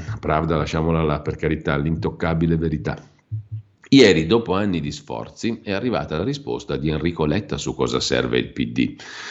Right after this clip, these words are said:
A cosa serve il P D? La risposta di Letta è di quelle che scaldano il cuore al popolo della sinistra. "Il mio ruolo", ha detto Enrico Letta, "è proteggere Mario Draghi".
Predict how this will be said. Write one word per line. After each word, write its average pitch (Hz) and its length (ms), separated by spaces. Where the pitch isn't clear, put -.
A - 140
cosa 73 340
serve 60 340
il - 80
P - 140
D? 55 340
La 87 120
risposta 113 400
di 110 180
Letta 95 420
è 95 60
di 107 120
quelle 110 240
che 98 160
scaldano 78 880
il 95 160
cuore 60 580
al 76 200
popolo 67 420
della 64 200
sinistra. 64 600
"Il 160 220
mio 101 240
ruolo", 69 560
ha 67 60
detto 65 320
Enrico 60 340
Letta, 76 400
"è 69 160
proteggere 131 1400
Mario 85 600
Draghi". 60 640